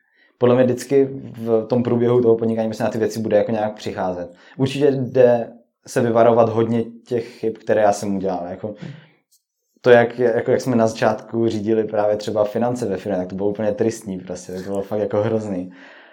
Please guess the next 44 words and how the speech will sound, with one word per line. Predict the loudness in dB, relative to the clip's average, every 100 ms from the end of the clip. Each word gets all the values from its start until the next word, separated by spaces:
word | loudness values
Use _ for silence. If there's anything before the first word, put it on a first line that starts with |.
| _
A | 0 2 2 2 -2 -8 _ _ _ _ _ _ _
to, | 4
jak | 4
jsme | 4 2
komunikovali, | 2 2 2 4 4 4
to | 0
už | -2
je | -2
možná | -2 0 0
jako | 0 -4
úplně | -2 -2
jiná | 0 0
kapitola. | 0 -2 0 -2
To, | 0
jako, | -2 0
jak | 0 -2
komunikuješ | -6 -2 -2 0 0 0
obecně, | -4 -6 -4 -4 -4 -6 -12
eh, | -12 -10 -10 -8
s |
lidma, | -4 -2 -2
tak | -4
si | -8
myslím, | -8 -6
že | -6
to | 0 0
je |
něco, | 0 -4 -8
co | -8 -8 _ _
tě | -4
jako | -2 -2
během | 0 0 0 2
té | 2
doby, | 2 0 -2 -4 -8 -20 -20 -20 _ _ _ -12 -6
že | -4
to | 0 4
je | 4
něco, | 4 -4
co |
se | -6
učíš | -6 -4 -4 -2
během | -2 -2
té | 0 0
doby, | 2 2 2 0